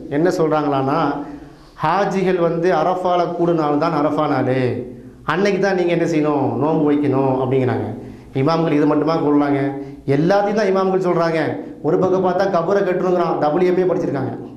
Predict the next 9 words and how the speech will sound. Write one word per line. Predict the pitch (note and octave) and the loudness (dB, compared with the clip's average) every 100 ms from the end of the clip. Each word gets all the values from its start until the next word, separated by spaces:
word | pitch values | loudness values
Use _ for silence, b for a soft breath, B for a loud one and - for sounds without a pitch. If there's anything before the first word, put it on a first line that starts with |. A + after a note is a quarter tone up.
| - B B B | -20 B B B
அரபு | C#3 E3+ G3 F3 | -2 0 0 0
கலையில | E3+ F3 F#3 F3 | 0 0 0 0
படிச்சு | E3 D#3 D3 F3 G#3+ G3+ - - | 0 -2 0 2 2 -2 -6 -10
சிறுக்கி | - G#3 A3 A3+ A3+ | -2 0 0 0 0
நிலைநாட்டக்கூடிய | F#3 F#3 F#3 F3+ F3 | 2 2 2 2 2
இமாம்கள் | E3 D#3+ E3+ | 2 0 0
நம்ம | D#3+ | 2
இருக்காங்க | D#3 E3+ E3 | 0 0 0
இல்லையா? | D#3+ D#3 | 2 2